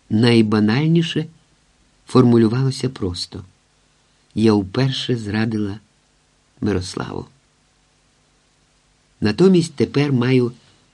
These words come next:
цілісність, попри те, що втратила решту. Здоровий глузд, стабільність і прагматизм.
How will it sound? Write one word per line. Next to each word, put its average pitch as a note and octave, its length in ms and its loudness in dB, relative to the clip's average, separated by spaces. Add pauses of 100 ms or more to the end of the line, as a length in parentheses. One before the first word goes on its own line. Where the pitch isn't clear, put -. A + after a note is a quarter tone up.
(400)
цілісність, G#2+ 720 0
попри G#2 280 -2
те, A2 180 -6
що A2 220 -2
втратила G#2 560 -2
решту. G2+ 440 -8 (840)
Здоровий A2 500 2
глузд, D#3 460 -4 (580)
стабільність D3 760 -4 (460)
і E3 100 0
прагматизм. G2 720 -8